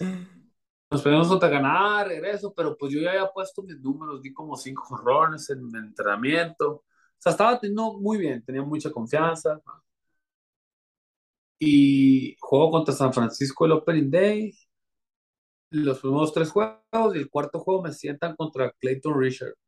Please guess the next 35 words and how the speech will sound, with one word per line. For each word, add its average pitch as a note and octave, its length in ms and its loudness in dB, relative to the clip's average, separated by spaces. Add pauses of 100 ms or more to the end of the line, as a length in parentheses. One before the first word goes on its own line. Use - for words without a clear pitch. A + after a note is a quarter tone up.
(840)
Zurdo, D#3+ 540 -2
dije, D3 260 -8
"Si - 180 -6
yo A#2 60 -2
le C#3 60 2
bateo C#3 340 2
muy D#3 240 2
bien C#3+ 140 4
a - 40 0
los - 240 -4
zurdos". D#3 560 2 (680)
Y B2+ 100 2
me A#2+ 320 2
llaman A#2+ 240 0
a - 20 0
la A#2 60 -2
oficina, C3 320 -4
me A2+ 160 0
dice, G2+ 480 -10 (1600)
"La C3 140 4
computadora C3 1000 2 (420)
hizo C3 320 -6
que C3 100 -8
jugara A#2+ 580 -2
Uribe". A2+ 400 0 (260)
Uribe B2+ 320 2
fue E3+ 120 -2
el E3 60 -12
que F3 80 -4
me D#3 120 -4
dio C3 100 -6
la D3+ 80 -2
oportunidad, C3 640 -4
o A#2+ 60 -10
sea, A2 240 -2